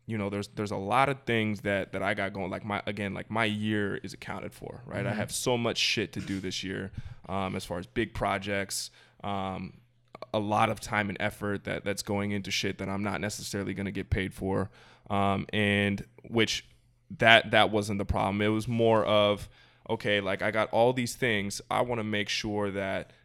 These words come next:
Speaker 1: this is going towards the ultimate goal.
Speaker 2: Right.
Speaker 1: Right. And I think that I had uncertainty of, you know, am I committing to these things because I truly believe in it?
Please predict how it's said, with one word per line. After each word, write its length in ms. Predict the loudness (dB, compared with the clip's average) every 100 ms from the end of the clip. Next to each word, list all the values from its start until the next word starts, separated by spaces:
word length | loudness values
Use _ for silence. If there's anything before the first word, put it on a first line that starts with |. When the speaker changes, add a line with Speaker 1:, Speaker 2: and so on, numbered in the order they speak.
| _
Speaker 1:
this 220 | -4 -2 -2
is 100 | -4
going 380 | -2 0 -2
towards 460 | -2 -2 0 -4 -6
the 80 | -6
ultimate 440 | -6 -6 -8 -12 -8
goal. 260 | -8 -8 -12 -10
Speaker 2:
Right. 240 | -6 -6 -4
Speaker 1:
Right. 280 | -4 -4 -6 -20 -20 -6
And 500 | 0 4 4 2 -2 -8 _ _ _ _ -2
I 80 | -2
think 320 | 0 -2 0
that 440 | 4 4 4 0 _ _ _ _ 0
I 120 | 2
had 260 | 4 2 2 -2
uncertainty 920 | -4 -2 0 0 0 -4 -2 0 -2 -6
of, 420 | -2 0 0 -4 -18 _ _ _ _ _
you 80 | -4
know, 240 | -2 -2 -6 _ _ -4
am 140 | -2
I 80 | -2
committing 500 | -4 -2 0 0 -2
to 120 | -4
these 220 | -2 -4
things 280 | -4 -4 -4
because 280 | -6 -4 -4
I 100 | -4
truly 380 | -6 -4 -4 -4
believe 380 | -4 -4 -2
in 80 | -2
it? 160 | -2